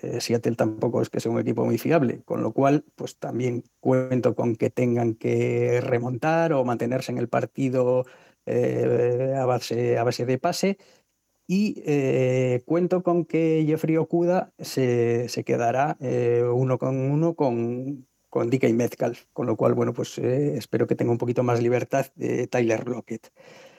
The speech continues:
Eh, la secundaria de, de Detroit, además, también se ha quedado sin Tracy Walker, que era, que era el safety,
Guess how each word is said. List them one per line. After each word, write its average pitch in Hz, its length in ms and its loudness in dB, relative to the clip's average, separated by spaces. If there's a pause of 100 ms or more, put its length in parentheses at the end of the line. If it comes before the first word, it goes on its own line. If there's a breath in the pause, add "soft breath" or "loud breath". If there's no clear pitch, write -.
(400 loud breath)
Eh, 143 800 2
la 139 100 4
secundaria 151 560 0
de, 151 400 2 (300)
de 139 180 -2
Detroit, 156 440 0
además, 135 280 0
también 131 240 0
se - 80 -2
ha 127 60 0
quedado 131 180 2
sin 127 160 -6
Tracy 135 300 0
Walker, 165 580 0 (420)
que 123 120 -2
era, 123 920 0
que - 80 -2
era 135 120 -2
el 139 320 -2
safety, 156 600 0